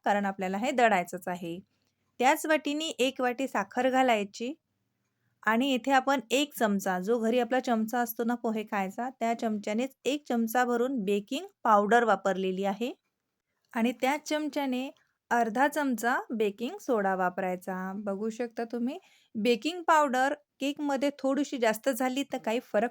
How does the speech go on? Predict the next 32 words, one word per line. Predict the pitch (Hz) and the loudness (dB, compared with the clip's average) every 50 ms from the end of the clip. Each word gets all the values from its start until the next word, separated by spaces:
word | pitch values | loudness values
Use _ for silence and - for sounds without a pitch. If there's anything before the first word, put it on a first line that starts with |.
| - - | -2 -2
पडणार | 262 254 233 254 277 277 277 | -2 -2 0 0 -2 -2 -2
नाही, | 277 262 269 | -4 -6 -6
पण | 254 262 247 233 196 | -4 -4 -2 -2 0
बेकिंग | 202 190 190 - 247 262 | -2 -2 -4 -4 -4 -4
सोडा | 269 - - 226 220 220 247 254 | -4 -2 -2 -2 0 2 2 2
जर | 247 247 285 277 277 | 2 2 0 -2 -2
थोडासा | - 247 226 214 226 226 254 | -4 -4 -2 -2 -2 -2 -2
जास्त | 240 226 214 202 - - | 0 0 -2 -2 -2 -4
झाला, | 247 226 233 294 294 240 208 220 233 | -4 -2 -2 -2 0 0 0 -2 -2
तर | 233 - 233 | -4 -6 -8
त्याचा | 226 - 202 190 190 - 226 | -6 -4 -4 -4 -2 -2 -4
कडवट | 220 220 220 202 202 202 220 220 220 - _ _ _ _ _ _ _ _ _ _ - - 208 - | -2 -2 -2 -2 -2 -2 -4 -6 -6 -12 _ _ _ _ _ _ _ _ _ _ -10 -10 -10 0
चव, | - 247 233 240 277 311 302 - _ _ - | 4 6 6 8 6 4 2 -2 _ _ -6
अ, | 214 | -4
याच्यामध्ये, | 208 208 208 208 247 233 220 226 226 202 226 240 247 254 277 294 - _ _ _ _ - | -2 -2 -2 0 0 0 2 2 2 2 2 0 0 0 -2 -6 -10 _ _ _ _ -8
अ, | 208 202 202 196 190 185 190 190 190 - _ - | -6 -4 -4 -4 -2 -2 -2 -4 -4 -6 _ -8
येतो | - 202 196 - 254 | -8 -6 -4 -2 0
आणि | 277 254 214 208 247 330 427 - _ _ _ _ _ - | 0 2 2 0 0 -2 -6 -10 _ _ _ _ _ -4
आपला | 202 202 - 220 233 233 | -4 -2 0 2 0 2
केक | 226 247 262 302 _ _ | 0 -2 -4 -4 _ _
खराब | - 240 202 185 180 - | 0 2 4 4 4 2
व्हायची | 190 180 185 - 330 381 | 0 -2 -2 -2 -4 -4
शक्यता | - - - - - 180 180 170 160 | -2 -4 -4 -4 -4 -6 -4 -2 -2
असते. | 156 160 160 - - 180 180 175 180 202 208 _ _ _ _ _ _ _ - | -2 -2 -4 -8 -12 -12 -10 -10 -10 -12 -14 _ _ _ _ _ _ _ -6
आता | - 214 208 247 | -6 -4 -2 -2
प्रत्येकाच्या | 240 233 214 196 - - 226 220 233 233 233 254 254 | 0 2 0 0 0 0 0 2 2 2 4 2 2
घरी | 233 247 254 | 2 2 0
इसेन्स | 262 - - 240 - - 247 240 254 254 - - | 0 0 -2 -4 -2 0 0 0 0 0 -2 0
नसतात, | 226 214 185 - - - 156 139 147 - - - | -2 -2 -2 -2 -6 -6 -8 -8 -8 -8 -8 -4
व्हॅनिला | 208 208 196 190 190 190 190 190 | -2 0 0 0 0 0 0 0
एसेन्स | 190 190 185 - 202 196 196 196 196 | 0 -2 -4 -6 -6 -6 -4 -4 -4
वगैरे, | 190 185 175 185 185 180 | -4 -2 -2 -2 -4 -4